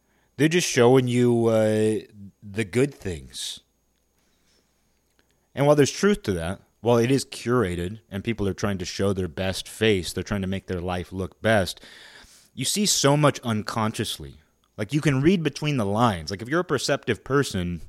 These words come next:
you can read so much between the lines. And, uh, you can tell when someone is being wanty or needy. You can tell when someone's coming from a place of insecurity.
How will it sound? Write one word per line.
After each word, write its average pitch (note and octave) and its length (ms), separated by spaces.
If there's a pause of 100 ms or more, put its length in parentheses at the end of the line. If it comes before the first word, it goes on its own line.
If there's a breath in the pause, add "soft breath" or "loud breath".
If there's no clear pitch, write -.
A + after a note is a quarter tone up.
(640)
you C#3 120
can D3+ 200
read B2+ 220
so A2+ 180
much A2 220
between G2 320
the F#2 60
lines. F#2+ 580 (1700)
And, G#2+ 400
uh, G2+ 80
you G2+ 220
can C3 180
tell D3 320
when G#2+ 160
someone G2+ 420
is F#2+ 140
being F#2 400
wanty G2+ 600
or F#2 200
needy. G2 720 (1160)
You A2+ 120
can A#2+ 140
tell B2+ 280
when G#2 100
someone's G2+ 360
coming G2 260
from F#2 160
a F2 60
place F2+ 320
of F2 100
insecurity. F#2+ 920